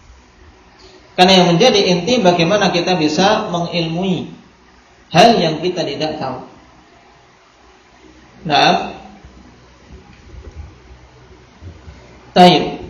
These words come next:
Kemudian diberikan tamyiz di bawahnya, mimman huwa dunahu mansiba au nasaba au sinna. Hendaknya dia tidak gengsi untuk mengambil faedah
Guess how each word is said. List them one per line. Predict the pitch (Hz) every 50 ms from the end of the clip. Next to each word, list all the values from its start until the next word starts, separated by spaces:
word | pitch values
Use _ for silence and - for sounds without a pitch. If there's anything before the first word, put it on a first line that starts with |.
| - - - - - - - - - - - - - - - - - - - - - - - - - - -
Kemudian | 175 175 196 196 180 190 214 233 262 - - - - - - - - - - - - - - - - - - _ - - - - - - _ _ - - - - - -
diberikan | 175 165 156 190 202 214 208 196 165 151 147
tamyiz | - 156 151 151 156 170 190 202 202 190 - - 156 147
di | 151 139
bawahnya, | 147 147 143 143 139 139 143 156 170 190 190 - -
mimman | 180 226 220 185 180 175 170 170 160
huwa | 160 196 202 185 165 160
dunahu | - 180 196 202 196 185 180 175 165 180 214 233 233 226 - - - - - -
mansiba | 175 208 214 196 170 151 - - 175 160 135 147 139 135 - - - - - - - - - _ _ _ _ _ _ _ _ _ _ _ _ _ _ -
au | 165 180 180 160 156
nasaba | 175 202 202 - - 175 151 147 151 156 151 147 139 - - - - - -
au | - 180 208 208 185
sinna. | - 190 175 147 135 131 127 127 - - - - - - - - - - _ _ - - - - - - - - - - - - - - - - 160
Hendaknya | 160 185 214 240 247 226 - 180
dia | 208 233 226
tidak | 220 214 190 196 185 202
gengsi | 233 233 214 220 190
untuk | 185 180 190 190 180
mengambil | 185 180 180 175 175 170 175 208 226 226 214 202 -
faedah | - 185 180 180 175 175 180 196 214 220 220 220 202 175 - -